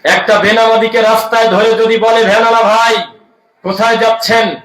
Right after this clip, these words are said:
ও বলবে, "আমি বাড়িতে।" আপনাকে এক লক্ষ টাকা দেব, আজকে জুমার নামাজটা বাদ দেন। অন্য দিন পড়ে না, কিন্তু টাকার লোভ দেখানোর কারণে ও বলবে, "আমি নামাজ পড়বো, তোর কথা মতো বাদ দেবো না।"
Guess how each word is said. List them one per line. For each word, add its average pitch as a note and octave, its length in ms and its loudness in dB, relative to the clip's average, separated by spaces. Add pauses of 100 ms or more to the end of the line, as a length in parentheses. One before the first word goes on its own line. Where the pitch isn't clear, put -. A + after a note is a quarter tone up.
(600)
ও G3+ 120 2
বলবে, G3+ 300 2
"আমি G3 160 0
বাড়িতে।" F#3+ 680 0 (200)
আপনাকে F#3+ 480 0
এক F#3 240 0
লক্ষ B3 300 -2
টাকা G3 300 0
দেব, F3+ 420 -2 (100)
আজকে F#3 360 0
জুমার G3+ 260 0
নামাজটা F3 480 -2
বাদ E3+ 280 0
দেন। E3 220 0 (200)
অন্য A3 380 0
দিন A3 300 0
পড়ে A#3 200 2
না, B3 120 0
কিন্তু A3 320 -4
টাকার G3+ 400 -2
লোভ - 220 -2
দেখানোর G#3 400 0
কারণে F3+ 280 0
ও F3 60 2
বলবে, E3+ 280 0
"আমি F3+ 100 -2
নামাজ E3 340 -2
পড়বো, D3 260 -2
তোর E3+ 200 -2
কথা E3 200 0
মতো D3+ 180 -2
বাদ C#3 220 -2
দেবো A#2+ 160 -4
না।" A2 160 -6